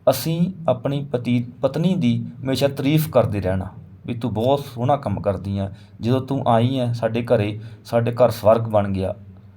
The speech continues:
ਸਾਡਾ ਘਰ ਬੜਾ ਵਧੀਆ ਚੱਲਦਾ ਹੈ, ਤੇਰੇ ਆਉਣ ਨਾਲ ਮੇਰੀ ਜ਼ਿੰਦਗੀ ਬਦਲ ਗਈ, ਤੇਰੇ ਆਉਣ ਨਾਲ ਮੇਰੀ ਜ਼ਿੰਦਗੀ ਵਿੱਚ ਬੜਾ ਬਦਲਾਅ ਆ ਗਿਆ।"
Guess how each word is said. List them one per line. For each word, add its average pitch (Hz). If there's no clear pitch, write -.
ਸਾਡਾ 120
ਘਰ 120
ਬੜਾ 110
ਵਧੀਆ 120
ਚੱਲਦਾ 95
ਹੈ, -
ਤੇਰੇ 135
ਆਉਣ 117
ਨਾਲ 117
ਮੇਰੀ 117
ਜ਼ਿੰਦਗੀ 131
ਬਦਲ 113
ਗਈ, 107
ਤੇਰੇ 127
ਆਉਣ 120
ਨਾਲ 117
ਮੇਰੀ 123
ਜ਼ਿੰਦਗੀ 123
ਵਿੱਚ 131
ਬੜਾ 113
ਬਦਲਾਅ 113
ਆ 120
ਗਿਆ।" 107